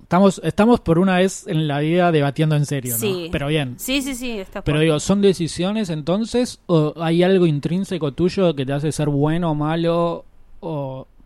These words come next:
Speaker 2: No,
Speaker 1: digo
Speaker 2: yo creo que no. Yo creo que es, es una combinación de, eh, situaciones y decisiones donde al
Speaker 1: Contextos.
Speaker 2: final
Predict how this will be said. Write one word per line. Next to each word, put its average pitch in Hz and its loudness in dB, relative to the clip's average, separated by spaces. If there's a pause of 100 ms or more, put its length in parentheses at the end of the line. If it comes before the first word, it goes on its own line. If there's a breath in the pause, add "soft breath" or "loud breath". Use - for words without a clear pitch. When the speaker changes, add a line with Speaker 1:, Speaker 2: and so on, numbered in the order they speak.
Speaker 2:
No, 262 -2
Speaker 1:
digo 170 6
Speaker 2:
yo - 4
creo 311 2
que 247 -2
no. 226 0
Yo 262 -4
creo 285 0
que 240 -6
es, 220 -10
es 240 -6
una 240 -4
combinación 220 -6
de, 220 -4
eh, 190 -6
situaciones 254 -4
y 226 -2
decisiones 254 -4
donde 285 0
al 220 0
Speaker 1:
Contextos. 202 0
Speaker 2:
final 262 0